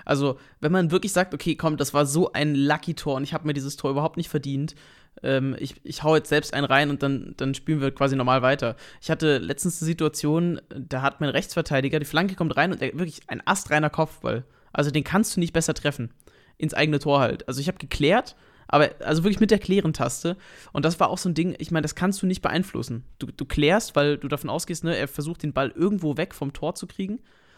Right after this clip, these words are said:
und er köpft ihn halt rein. So, das sind diese Tore, wo ich mir auch denk so, "Alter, nein, nicht dein Ernst."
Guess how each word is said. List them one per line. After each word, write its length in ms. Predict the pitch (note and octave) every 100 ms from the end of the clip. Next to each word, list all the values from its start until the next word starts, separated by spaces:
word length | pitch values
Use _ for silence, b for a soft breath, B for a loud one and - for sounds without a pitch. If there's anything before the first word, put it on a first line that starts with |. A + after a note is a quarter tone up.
| b b b b _
und 140 | - D3
er 100 | C3+
köpft 260 | E3 D#3+
ihn 80 | D#3+
halt 160 | D#3 C#3
rein. 240 | C#3+ A2+ - - _ _ _ _ _ _
So, 300 | - A#2+ - _ -
das 180 | D3
sind 180 | G3 F3
diese 260 | E3+ D3+ C#3+
Tore, 540 | F3 F3+ F#3+ F#3+ - _ _ _ _ _ - _
wo 100 | -
ich 160 | - F3+
mir 100 | F#3+
auch 60 | -
denk 180 | D#3+
so, 220 | D#3 D#3+ -
"Alter, 300 | - C#3+ C3
nein, 280 | C#3 C#3
nicht 220 | C3+ D3 D#3
dein 100 | C3
Ernst." 480 | B2+ A#2+ A2+ -